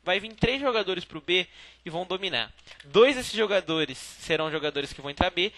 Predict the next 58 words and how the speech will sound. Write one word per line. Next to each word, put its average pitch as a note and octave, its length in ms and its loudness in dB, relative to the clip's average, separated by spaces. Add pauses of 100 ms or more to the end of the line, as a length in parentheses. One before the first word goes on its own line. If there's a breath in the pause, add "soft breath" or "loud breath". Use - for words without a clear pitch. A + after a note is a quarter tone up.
(140)
e G3+ 100 -12
um A#3+ 120 -12
deles G#3+ 320 0
é G#3 80 -4
um G3+ 80 -6
dos G#3+ 80 -16
jogadores G3+ 320 0
que - 80 -16
vai G3+ 100 -2
entrar G#3+ 200 -2
meio, C3 240 -8 (380)
tá? C3+ 180 -4 (480 loud breath)
Sempre B3 340 -2
vai A#3 120 4
fazer A3 180 -4
o G#3 40 -10
seguinte. E3 540 -12 (320)
Vai F#3 220 8
abrir E3 380 2
um F#3 180 -12
pela G3+ 240 0
esquerda F3 580 -4 (300 loud breath)
e F#3 100 -4
um G3 100 -2
pela G3+ 260 2
direita. F3+ 600 -2 (420 loud breath)
O - 20 -18
da A3 200 4
direita A3 720 2
vai D#3 140 4
dar D3+ 140 6
o D3 80 0
cover C#3 400 -4
na C#3 140 -2
casa F3+ 520 2 (240 loud breath)
e E3+ 60 -6
o F3 60 -4
da G3 100 4
esquerda F3+ 380 -2
vai F#3+ 160 2
dar F#3+ 140 2
o F#3+ 40 0
cover F3+ 260 -4
no F#3+ 80 -8
Connect F3+ 360 -4
B. C#3+ 260 -4 (480 loud breath)
E G3+ 80 4
aí A3+ 120 8
vai C4 120 6
ter C4 80 0
o B3 60 4
terceiro A3+ 320 2
jogador F3+ 400 2
que - 100 -12
vai E3+ 100 -2
ficar E3 200 -2
mais E3 180 -2
centralizado F#3 960 -2